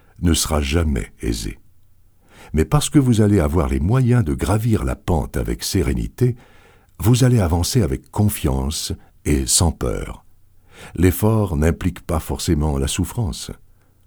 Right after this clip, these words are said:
Il convient de distinguer la douleur inévitable, qui est la plupart du temps liée à l'effort physique,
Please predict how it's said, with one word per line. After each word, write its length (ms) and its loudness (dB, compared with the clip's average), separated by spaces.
Il 120 4
convient 400 6
de 80 2
distinguer 540 0
la 120 0
douleur 520 -2
inévitable, 800 0
qui 180 -4
est 20 2
la 120 0
plupart 380 -4
du 160 -4
temps 260 -2
liée 340 0
à 80 -4
l'effort 400 -6
physique, 480 -6